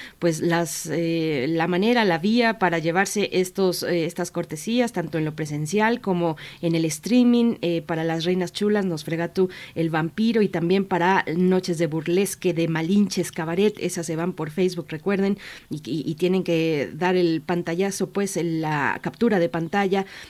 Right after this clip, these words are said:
de que siguen en Facebook a Malinches Cabaret y a nosotros en Primer Movimiento y con el hashtag Quiero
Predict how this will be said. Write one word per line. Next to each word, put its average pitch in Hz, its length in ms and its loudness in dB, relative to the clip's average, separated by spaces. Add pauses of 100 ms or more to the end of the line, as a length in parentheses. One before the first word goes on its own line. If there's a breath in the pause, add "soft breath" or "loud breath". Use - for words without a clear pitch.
(100)
de 180 220 2
que 180 120 -2
siguen 220 460 2
en 170 140 -4
Facebook 190 360 0
a 165 60 -2
Malinches 185 640 2
Cabaret 170 560 -2
y 196 340 -4
a 170 100 -2
nosotros 175 540 -4 (260 loud breath)
en 170 120 -6
Primer 180 280 2
Movimiento 196 760 2
y 175 80 -4
con 175 180 -2
el 170 100 -2
hashtag 185 500 -2 (140)
Quiero 175 320 0